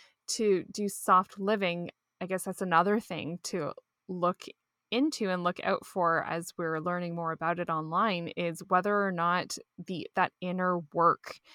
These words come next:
is mentioned or whether or not it is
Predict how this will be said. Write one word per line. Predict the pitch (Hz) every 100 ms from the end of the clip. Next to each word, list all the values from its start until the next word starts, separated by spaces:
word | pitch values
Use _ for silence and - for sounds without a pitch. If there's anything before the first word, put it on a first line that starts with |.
| - _ _
is | 180 175 180
mentioned | - 214 - - - 190 -
or | 185 175
whether | 175 175 180
or | 175 165
not | 160 156 -
it | - 170 -
is | 185 170 165 -